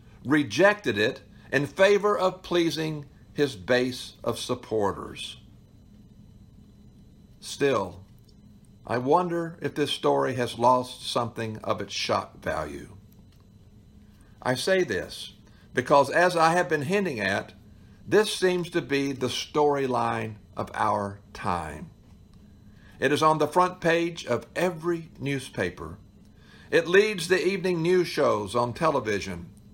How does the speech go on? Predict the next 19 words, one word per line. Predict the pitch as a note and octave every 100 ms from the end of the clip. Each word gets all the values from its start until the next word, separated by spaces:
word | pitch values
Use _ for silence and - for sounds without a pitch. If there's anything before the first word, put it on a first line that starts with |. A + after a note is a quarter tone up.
| - - - -
and | D3+
it | D#3 D3
glibly | A2 D#3 A3 E3+ C3+ A#2+
flows | - E3 F3 D#3+ D3
from | D3
the | C3
lips | C3+ D#3+ E3 -
of | B2+
many | B2+ F3+ G3 F#3+
of | E3 D#3
our | D#3
nation's | C#3+ D3 C#3+ C#3+ C3 A#2+
leaders | G#2+ A#2 F2 F2+ E2 - - - - - - -
in | - A2
their | A2
not-so-veiled | G#2+ C3+ D3 - - C3+ G#2+ B2+ B2 B2
attempts | A2+ - A2+ G#2 - - - - - - - -
to | A#2+
demean | G#2 A2+ A2 B2 A#2+ A2+ G#2+